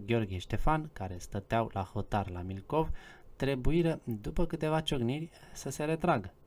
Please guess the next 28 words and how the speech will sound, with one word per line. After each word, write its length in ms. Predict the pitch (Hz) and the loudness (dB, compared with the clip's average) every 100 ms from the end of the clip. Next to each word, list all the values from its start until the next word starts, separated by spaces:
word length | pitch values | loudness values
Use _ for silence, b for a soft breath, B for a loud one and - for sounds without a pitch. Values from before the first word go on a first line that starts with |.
| - - B B B B B | -20 -20 B B B B B
Matei, 640 | 117 113 - 110 101 - | 4 4 4 2 2 -4
aflând 540 | - 110 104 135 165 127 | -6 -2 0 2 0 2
de 240 | 101 95 | 0 0
apropierea 560 | 92 98 98 110 98 92 | 0 0 2 2 0 0
dușmanului, 760 | 95 98 120 110 95 123 175 - | -2 0 2 4 4 2 -2 -2
ieși 440 | 127 120 - 170 | 0 0 2 -2
din 280 | 131 117 165 | -2 -4 -2
Târgoviște 800 | 180 175 170 170 113 101 123 147 | -2 0 4 4 2 -2 -4 -4
și 280 | 147 139 - | -6 -8 -8
își 240 | - 147 170 | -6 -6 -2
așeză 460 | 151 - 165 156 | -2 2 0 0
tabăra 460 | 151 113 117 135 143 | -2 0 0 0 -2
într-un 360 | 127 127 143 139 | -2 -4 -2 0
loc 180 | 123 135 | 0 -2
bun, 300 | 120 104 135 B B B B | 0 0 -2 B B B B
între 440 | - 123 131 143 - | 0 0 2 0 2
Ialomița 640 | 110 123 127 143 147 151 | 4 4 2 -2 -4 -4
și 180 | 143 - | -4 -4
un 120 | 135 | -4
pârâu 420 | 131 127 110 127 - b b - | 2 2 4 0 -4 b b -12
foarte 480 | - 120 117 - 123 | 0 2 2 2 -2
tinos, 580 | - 127 139 123 - - b b 120 | 0 0 2 0 -2 -10 b b -8
greu 280 | 98 117 131 | 0 2 2
de 260 | 98 92 92 | 0 -4 -6
trecut, 480 | - 101 - 135 - - - - | -8 -6 -6 -6 -8 -20 -16 -4
aproape 440 | 120 120 135 131 | 2 2 2 0
de 140 | 113 | -2
satul 500 | 117 - 101 - 107 | -2 0 -2 -2 -6